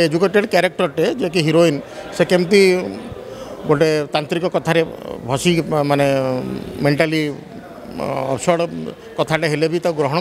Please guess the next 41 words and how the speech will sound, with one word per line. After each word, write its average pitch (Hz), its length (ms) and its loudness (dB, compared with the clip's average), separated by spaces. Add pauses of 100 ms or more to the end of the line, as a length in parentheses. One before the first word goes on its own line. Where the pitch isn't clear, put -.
କରି 185 160 2
ନେଇଛି, 175 260 0 (800)
ତାକୁ 143 200 2 (120)
କାର୍ଯ୍ୟକାରୀ 165 520 0 (520)
କରିକି 165 320 2
ଯେତେବେଳେ 165 400 4
ନିଜର 156 240 4
ଭୁଲ 147 240 2
ବୁଝିପାରିଛି 151 600 0 (360)
ଯେ 160 120 6 (520)
ନାଇଁ 147 240 0
ମୁଁ 147 160 4
ବହୁତ 135 240 4
ବଡ଼ 143 140 6 (100)
ଭୁଲ 143 160 4
କରିଛି, 135 300 2 (340)
ଏ 127 160 2
କରିଛି 131 240 2
ବୋଲି, 131 240 4 (400)
ତାପରେ - 320 0
ସବୁ 302 240 0
କଥାର 262 240 2
ତ 302 160 -4
ସମାଧାନ 196 400 2
ଥାଏ। 208 240 0
ଆମକୁ 208 240 -4
ଯାହାକୁ, 170 240 0
ଆମେ 170 180 -2
ଯାହାକୁ 165 220 0
climax 151 400 -2
ବୋଲି 156 160 0
କହୁଛେ, 127 260 0 (540)
ସବୁ 147 240 2
କଥାର 202 240 2
ସମାଧାନ 180 400 0
ଥାଏ। 220 240 0
ସବୁ 269 160 0 (400)
କଥାର 208 240 4
ସମାଧାନ 202 400 2
ହେଇଛି 226 240 0
ଆଉ, 339 120 -2